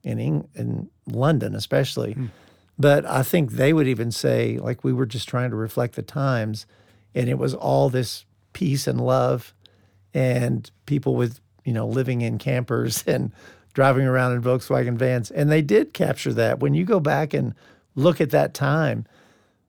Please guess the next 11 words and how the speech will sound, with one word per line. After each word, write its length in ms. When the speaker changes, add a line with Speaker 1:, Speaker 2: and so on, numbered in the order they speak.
Speaker 1:
I 60
mean, 200
this 200
is 120
such 220
a, 100
a 60
beautiful 420
reflection 580
of 120
it. 160